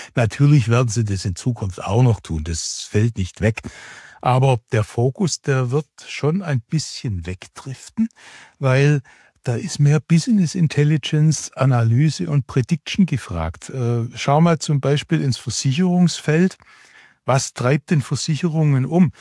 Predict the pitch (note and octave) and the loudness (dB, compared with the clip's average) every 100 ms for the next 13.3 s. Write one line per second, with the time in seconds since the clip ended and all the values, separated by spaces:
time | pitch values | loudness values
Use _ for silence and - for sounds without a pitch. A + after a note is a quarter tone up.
0 | - - _ - D3 - E3+ E3+ D#3 - | -20 -20 _ -4 -4 0 0 0 -4 -6
1 | C3+ E3 G3 F#3+ - D3+ D#3 C3+ C3 C#3 | -4 -2 -2 -4 -4 -4 -4 -2 -2 -2
2 | B2+ B2+ A#2 A#2 C#3 F3 F3 D#3 D3 C#3+ | -2 -2 -2 -4 -2 -2 2 2 2 0
3 | - B2+ G2+ D3+ E3 F3+ D#3 C#3 A#2+ - | -2 -2 0 0 2 2 2 -2 -4 -6
4 | - A2+ D#3 F#3 - D#3+ D3+ D3 C#3+ B2+ | -4 -2 0 0 0 0 0 0 0 2
5 | C3 B2 A#2 A2+ - F3 B2 - _ A#2+ | 4 4 2 2 4 4 4 -2 _ -2
6 | D3 - - _ _ D3+ E3+ B3+ F#3 C#3 | -2 -2 -12 _ _ 0 0 0 -2 0
7 | C#3 C#3+ B2+ - - D3 C#3+ E3 - D3 | -2 -2 -8 -8 -10 -2 -2 -2 -6 -6
8 | D3 B2+ G2+ - A2 C3 F3 F3 - - | -6 -6 -8 -8 -4 -2 0 0 -2 -4
9 | D#3 D#3+ F#3 - G3 E3 F3+ F#3+ F#3 F3+ | -4 -2 -2 -2 0 0 2 0 0 -2
10 | D3+ - - A#2+ B2+ - E3 D#3+ D3+ D3 | -4 -4 -4 -2 -2 0 -4 0 0 0
11 | C#3+ C#3+ E3+ C#3+ D3+ C3 A#2 A2+ A2 - | 0 2 0 0 -2 -2 -2 -2 -4 -2
12 | - C#3 G3+ - - - - - C#3 D3 | -4 2 0 0 -20 -18 -18 -2 2 2
13 | D3 C#3+ | 4 4